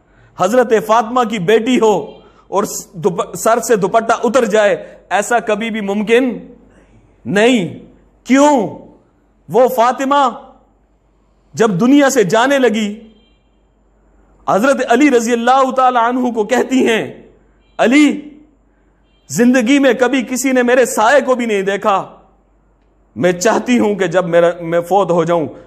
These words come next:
मेरा जनाजा भी आधी रात को उठाना, ताकि मेरे कफन की सफ़ेदी भी, भी किसी की नज़र ना पड़े।" वो फातिमा, उस फातिमा की बेटी,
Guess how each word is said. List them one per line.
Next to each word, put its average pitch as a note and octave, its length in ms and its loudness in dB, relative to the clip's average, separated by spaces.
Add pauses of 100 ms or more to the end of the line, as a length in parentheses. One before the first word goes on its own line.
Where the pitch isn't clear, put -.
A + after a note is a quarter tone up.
(120)
मेरा E3 200 2
जनाजा D#3 460 0
भी F3+ 120 -6
आधी D#3+ 280 0
रात C#3+ 240 0
को B2 100 -4
उठाना, A2+ 320 -8 (720)
ताकि C#3 260 0
मेरे B2+ 240 0
कफन B2+ 300 -4
की A#2 100 -4
सफ़ेदी D3 460 -2
भी, B2+ 100 -4
भी A#2 180 -6
किसी A2+ 240 -12
की A2+ 80 -6
नज़र A#2+ 500 -6 (560)
ना A2 140 -4
पड़े।" G2+ 260 -10
वो C3 200 -2
फातिमा, G2+ 440 -8 (360)
उस E3+ 260 -4
फातिमा D3+ 360 -2
की C3+ 140 -6
बेटी, C#3 600 -6